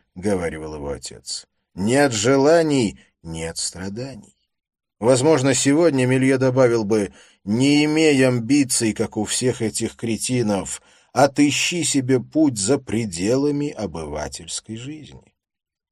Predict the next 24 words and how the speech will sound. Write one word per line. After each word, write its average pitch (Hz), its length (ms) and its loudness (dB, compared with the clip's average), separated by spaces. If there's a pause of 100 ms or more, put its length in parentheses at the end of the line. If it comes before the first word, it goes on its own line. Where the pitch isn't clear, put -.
(300)
Жак 214 300 4
Мелье 180 320 4
дважды 131 400 2
был 127 200 2
женат 107 420 -4 (280)
и 175 80 -2
оба 165 240 2
раза 113 240 -4
развелся. 69 720 -12 (460)
Он 131 160 2
с - 80 -2
увлечением 131 640 2
раскрыл 110 400 -2
полтора 98 400 -4
десятка 76 480 -10
дел. 71 360 -12 (440)
У 110 80 -4
него 139 240 4
приличная 135 560 -4
квартира, 127 580 -6
хорошая - 480 -8
библиотека, 123 1000 -8 (100)
есть - 520 -8
друзья. - 760 -12